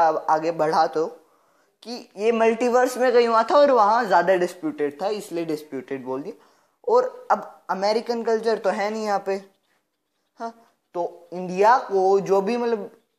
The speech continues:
अमेरिकन मूवी है इनजस्टिस, जिसमें ऐसा दिखाया गया है,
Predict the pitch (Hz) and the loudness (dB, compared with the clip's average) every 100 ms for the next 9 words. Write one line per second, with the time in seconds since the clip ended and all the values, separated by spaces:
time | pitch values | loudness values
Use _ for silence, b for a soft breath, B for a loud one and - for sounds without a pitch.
0 | - 165 160 180 180 214 202 190 185 196 | -12 -2 0 0 -2 -4 -4 -4 -4 0
1 | 185 175 170 160 156 - 170 170 170 170 | 0 0 -2 -2 -2 -2 -6 -4 -6 -6
2 | 180 175 180 175 170 - 175 175 170 165 | -6 -6 -4 -2 -2 0 0 2 2 2
3 | 160 165 - | 2 -2 -6